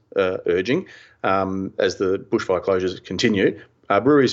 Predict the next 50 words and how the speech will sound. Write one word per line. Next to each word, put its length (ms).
specifically 600
in 100
the 280
Victorian 360
High 160
Country, 420
are 160
urging 320
beer 220
drinkers 260
to 100
support 420
them 300
and 160
others 200
by 160
stocking 440
and 120
buying 280
beer 200
from 160
breweries 260
affected 420
by 120
the 80
bushfires. 500
Um, 320
and 160
Tourism 320
Northeast 460
has 200
joined 240
the 60
calls 300
to 260
spend 320
with 100
them, 180
which, 200
which 300
I 60
guess 180
is 100
like 160
the, 240
um, 540
the, 640
uh, 500
empty 200
esky 400